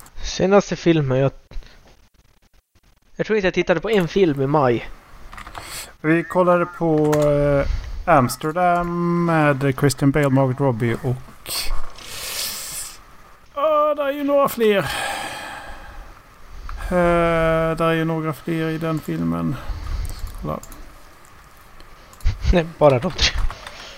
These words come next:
Speaker 2: Den släpptes tjugo tjugotvå. Och det är Christian Bale, Margot Robbie och John David Washington. Eh,
Speaker 1: Ja,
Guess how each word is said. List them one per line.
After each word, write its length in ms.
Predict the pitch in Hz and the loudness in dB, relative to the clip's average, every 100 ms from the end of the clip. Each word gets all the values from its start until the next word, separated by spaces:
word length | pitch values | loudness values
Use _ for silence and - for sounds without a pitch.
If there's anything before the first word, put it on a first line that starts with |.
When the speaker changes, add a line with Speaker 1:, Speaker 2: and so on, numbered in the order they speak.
| - - - - - - - - - - | -18 -18 -16 -4 2 2 2 0 0 -4
Speaker 2:
Den 60 | - | 0
släpptes 260 | - 160 147 | 4 4 2
tjugo 480 | - 147 143 135 127 | 2 2 4 2 2
tjugotvå. 800 | - - 127 127 - 151 113 110 - - - - - - - - - - | -2 0 0 -2 -2 0 0 -2 -6 -18 -20 -20 -20 -20 -20 -20 -12 -4
Och 140 | 143 | 0
det 80 | 135 | 2
är 180 | 147 147 | 2 2
Christian 320 | 135 139 147 | 2 0 2
Bale, 140 | 147 147 | 2 2
Margot 260 | 147 143 | 2 2
Robbie 240 | 147 135 131 | 2 2 2
och 240 | 127 127 | 2 2
John 240 | 165 151 139 | 2 2 2
David 340 | 160 147 147 | 0 2 0
Washington. 840 | 139 170 143 - 123 - 123 123 107 - - - - - - - - - - - - - - | 2 2 2 0 -2 0 2 2 0 -2 -8 -12 -14 -16 -18 -18 -20 -20 -20 -20 -20 -20 -12
Eh, 760 | - 123 127 127 123 123 120 120 | -2 2 4 2 2 0 0 2
Speaker 1:
Ja, 280 | 208 202 | 2 2